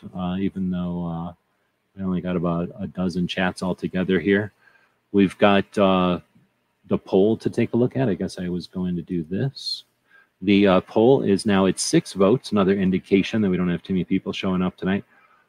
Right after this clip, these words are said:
Uh, I'm just describing that to the people that are listening in the future. You guys know that there's nobody here. Uh, California and New York both got one vote based on their bad gun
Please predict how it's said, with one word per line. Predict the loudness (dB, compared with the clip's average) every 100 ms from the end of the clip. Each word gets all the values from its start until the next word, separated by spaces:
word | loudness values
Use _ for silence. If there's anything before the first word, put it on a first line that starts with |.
| _
Uh, | 0 4 4 2 2
I'm | 4
just | 2 0 -10 -16 -20 _ -8
describing | -4 2 2 2 0
that | -2 -4 0
to |
the | 0
people | 2 -2 0
that | 0
are | 2
listening | 0 -2 -4 -2
in | -4
the | -6
future. | -4 -4 -4 -12 -12 -6
You | -6
guys | -4 -8 -6
know | -4
that | -4
there's | -6 -8
nobody | -6 -6
here. | -6 -8 -12 _ _ _ _ 2
Uh, | 4
California | 4 4 4 4 4 6 6
and | 4 2 4 4
New |
York | 4 6 6 4 2
both | 0 2
got | 2 4
one | 4 6 4
vote | 6 6 4 -2
based | 0 0 0
on | 0
their | 0 0 0
bad | 0 0 -2 -2
gun | -2 0 -2